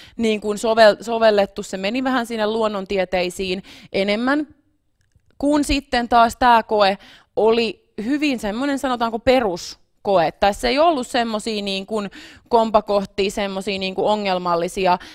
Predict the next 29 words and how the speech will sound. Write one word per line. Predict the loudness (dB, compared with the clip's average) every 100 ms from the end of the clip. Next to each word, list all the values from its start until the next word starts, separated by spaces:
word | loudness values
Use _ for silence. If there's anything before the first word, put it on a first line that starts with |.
| 0
Ehkä | 2 2 0
niin | -2 -2
kuin | -2
muutama | -2 0 2 2
lukuarvo | 2 0 2 4 4 2 -2
on | 0
siellä | 0 2 0
mun | -2
mielestä | -4 -2 -2 -4
vähän | -4 -4 -2
tulkinnanvarainen. | -4 -2 -4 -4 0 2 2 0
Et | -2 -2
itse | -4 -4
kun | -6 -2
laskeskelin, | 0 0 -4 -6 -4 -2
niin | -4
mietin, | -4 -4 -4
että | -8 -8
miksiköhän | -10 -10 -6 -4
ne | -4
on | -2
laittanut | -2 -2 -10 -6
tonne, | -6 -4
että | -6
mä | -4
olisin | -4 -6
nyt | -10
mieluummin | -4 -2 -2 -2
laittanut | -2 -2 -8